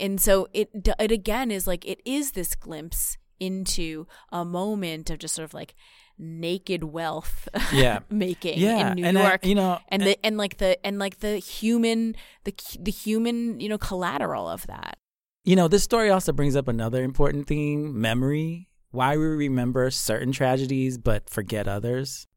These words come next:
Speaker 2: You know, when I think of fire-related disasters, the mass deaths from fires, the fire that I think about or comes to my mind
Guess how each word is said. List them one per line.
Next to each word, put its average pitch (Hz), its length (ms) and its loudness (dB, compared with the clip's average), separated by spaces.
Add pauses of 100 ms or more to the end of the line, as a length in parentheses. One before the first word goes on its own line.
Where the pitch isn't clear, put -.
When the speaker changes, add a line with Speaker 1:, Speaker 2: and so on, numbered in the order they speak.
(140)
Speaker 2:
You 147 120 2
know, 139 40 2
when 135 160 2
I 170 160 2
think 165 260 -4
of 123 300 -4 (180)
fire-related 120 1120 0
disasters, 107 1040 -2
the 120 160 -4
mass 117 460 2
deaths 107 480 0
from 107 180 -4
fires, 107 760 -4 (420)
the 120 100 0
fire 147 360 6
that 123 120 2
I 131 160 2
think 123 220 -2
about 101 480 -4 (240)
or 110 120 0
comes 117 300 -2
to 123 100 -4
my 117 220 -2
mind 104 640 -6